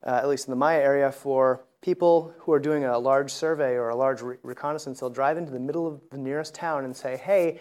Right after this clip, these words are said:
does anyone know where there's some mounds?" or whatever the local name for these things is. "Does anyone know where there are some in the, in the area?" And, you know, guys who are, usually it's, like, older retired guys who are, you know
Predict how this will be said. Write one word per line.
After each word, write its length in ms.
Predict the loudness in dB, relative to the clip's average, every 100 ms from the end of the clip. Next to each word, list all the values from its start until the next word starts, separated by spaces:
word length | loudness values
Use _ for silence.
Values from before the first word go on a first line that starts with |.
| -18 -10
does 120 | -4
anyone 320 | 0 2 2
know 140 | 4
where 140 | 6 6
there's 180 | 4 2
some 180 | -6
mounds?" 540 | -4 -4 -4 -6 -12 -8
or 220 | -6 -8 _ _
whatever 280 | -4 -2 0
the 60 | 0
local 500 | -2 -2 -6 -8 _ _ _ -8
name 340 | -4 -2 -4
for 100 | -8
these 220 | -12 -12
things 300 | -12 -12 -10
is. 240 | -10 -10 -14 -20 _
"Does 100 | -10
anyone 200 | -6 -4
know 280 | -2 -2 -4 -10 _ _
where 220 | -4 -2
there 100 | 2
are 140 | 4 2
some 320 | 0 -4 -8
in 260 | -10 -8
the, 220 | -8 -8 -10 _ -8
in 80 |
the 120 | -6 -2
area?" 420 | -2 2 0 -2 _ _ -8
And, 260 | -8 -8 -10
you 60 | -4
know, 220 | -2 -2 -2
guys 240 | -2 -2
who 100 | -4
are, 180 | -6 -8
usually 340 | -14 -10 -6 -6
it's, 140 | -6
like, 180 | -8 -6
older 260 | -8 -6 -6
retired 480 | -8 -6 -6 -6
guys 340 | -4 -4 -6 -10
who 120 | -10
are, 180 | -10 -10 -14
you 120 | -14
know 160 | -14